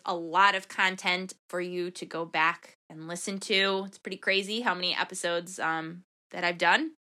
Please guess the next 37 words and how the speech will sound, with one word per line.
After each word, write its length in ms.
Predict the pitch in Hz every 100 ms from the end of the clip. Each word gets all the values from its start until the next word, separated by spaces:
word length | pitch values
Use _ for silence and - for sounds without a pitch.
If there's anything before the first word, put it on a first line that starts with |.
| _ _ _ _ - - - - -
Also 300 | 277 285 302
in 100 | 285
the 80 | 277
show 240 | 294 269
notes, 360 | 262 262 240 -
you 440 | 208 220 226 220
will 280 | 208 208 214
find 440 | - 214 196 202
links 240 | 208 220 -
for 120 | 214
how 120 | 233
you 120 | 233
can 140 | 254 254
support 400 | - 294 277 269
D 200 | 277 277
A 40 |
T 180 | - 285
C 160 | 294
Media 300 | 277 269 277
on 220 | 262 262 254
Patreon, 800 | 294 339 349 220 175 170 175 202 - - - -
as 200 | 170 190
well 280 | 202 202 202
as 180 | 202 190
where 180 | 190
you 180 | 196 196
can 200 | 196 190
snag 460 | 185 - 196 180 185
your 120 | 190
pre-order 720 | - 233 220 208 208 202 196
of 240 | 190 180
the 220 | 185 190 -
summer 460 | - - 214 233 226
edition 600 | 196 190 214 - 214 196
of 180 | 170
Crooked 340 | - 247 247 202
Conversations 1300 | 220 208 196 196 202 202 196 190 185 185 190 185